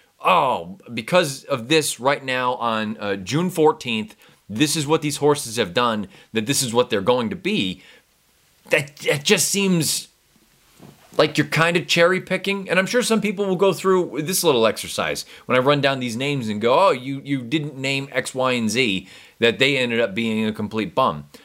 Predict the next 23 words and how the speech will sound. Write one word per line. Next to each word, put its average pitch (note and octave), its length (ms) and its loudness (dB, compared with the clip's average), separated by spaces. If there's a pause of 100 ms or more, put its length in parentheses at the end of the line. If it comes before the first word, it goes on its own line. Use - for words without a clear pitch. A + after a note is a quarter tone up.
(160)
Well, G3+ 460 2
I, - 120 -14 (360)
I'm A3+ 220 0
just A#3+ 180 -2
picking E3+ 340 -2
names D3+ 340 0
that B2 120 0
we're C3+ 260 2
all C3 140 6
probably A#2 420 -2
familiar G2 460 -6
with. A#1 260 -18 (600)
Some A#3 240 2
of A#3 60 2
these A#2 180 0
names, G#2+ 320 0
frankly, F3 580 -2 (500)
I A2+ 80 0
totally B2+ 300 0
forgot. A#2+ 460 -4 (1160)
T-, - 100 -4 (260)
you B2+ 100 4
know, D2+ 180 -2